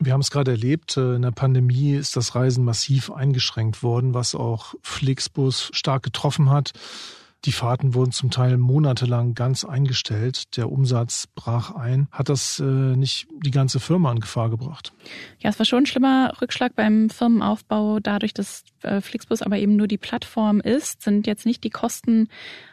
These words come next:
Speaker 2: an ihnen hängen geblieben für den Betrieb der Busse und für die Fahrerinnen und Fahrer. Und ja, wie schon erwähnt, die Risikokapitalgeber haben das Startup durchfinanziert.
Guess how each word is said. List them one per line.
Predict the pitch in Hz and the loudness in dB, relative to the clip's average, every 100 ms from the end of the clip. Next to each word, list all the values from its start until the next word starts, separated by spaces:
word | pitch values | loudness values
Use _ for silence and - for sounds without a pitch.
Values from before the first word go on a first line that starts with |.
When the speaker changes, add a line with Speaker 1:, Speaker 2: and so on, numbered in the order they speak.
| _ | _
Speaker 2:
an | 208 214 | 0 2
ihnen | 220 220 214 | 4 4 4
hängen | 208 240 220 | 4 4 4
geblieben | 202 202 208 208 | 2 0 0 0
für | 214 | 0
den | 208 | -2
Betrieb | - - 220 - | -4 -4 -4 0
der | 202 | 0
Busse | 214 - 196 196 196 | 0 0 0 2 2
und | 190 185 190 | 2 2 0
für | - | -2
die | 185 190 | -4 -4
Fahrerinnen | 190 202 202 196 196 185 | -2 0 0 2 2 2
und | 180 | 0
Fahrer. | - 196 196 185 165 240 - - - - - _ | -2 -2 0 0 0 -2 -4 -16 -18 -20 -20 _
Und | - 202 196 196 - - | 0 2 4 2 -2 -4
ja, | 180 175 - - - | -2 -2 -4 -10 -8
wie | 208 202 | -4 0
schon | - | 2
erwähnt, | 202 226 214 | 2 2 2
die | 185 | 0
Risikokapitalgeber | 208 226 226 - 214 202 - 208 208 208 196 | 0 0 -4 -4 -4 -4 -2 0 0 0 0
haben | 190 208 | 2 2
das | 196 | 0
Startup | - 180 190 196 - | -2 -2 -2 -4 -2
durchfinanziert. | 208 - 240 240 240 - 240 254 - | -4 0 2 2 0 0 0 0 -2